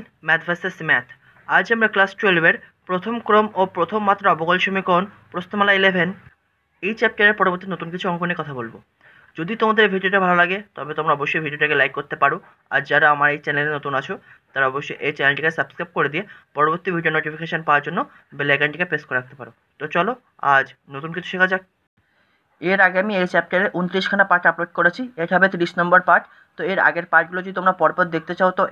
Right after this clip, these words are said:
এই চ্যাপ্টারে যে প্লেলিস্ট আছে, সেই প্লেলিস্টের লিংক তুমি ডেসক্রিপশনে পেয়ে যাবে। তো আজ আমরা শুরু করছি চার দাগের অঙ্ক। কী বলছে? ডিওয়াই by ডিএক্স is equal to two x plus three y by three x plus two y।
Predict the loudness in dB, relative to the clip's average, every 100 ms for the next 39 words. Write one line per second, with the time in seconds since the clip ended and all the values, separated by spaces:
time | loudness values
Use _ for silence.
0 | -2 0 -2 -2 -6 -4 -2 -2 0 -2
1 | 0 -6 -6 _ -12 -4 -2 0 -2 -4
2 | -6 -6 -10 -10 -12 -8 -10 -6 -4 -2
3 | -4 -6 -14 -20 _ 2 4 4 0 -4
4 | -6 -4 -2 2 2 2 0 0 -4 -20
5 | _ 0 0 0 -6 _ _ _ _ -10
6 | 4 4 6 4 2 -4 -4 0 2 2
7 | -4 -4 -6 -4 0 0 0 0 2 4
8 | 2 0 -6 -6 -6 -2 -2 -2 0 0